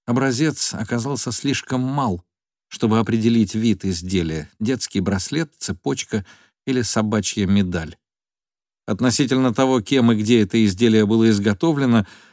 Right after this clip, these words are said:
ювелирами фирмы «Турнер» на Вандомской площади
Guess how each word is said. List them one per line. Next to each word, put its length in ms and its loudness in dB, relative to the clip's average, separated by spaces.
ювелирами 580 2
фирмы 440 4
«Турнер» 520 0
на 120 -2
Вандомской 580 0
площади 640 2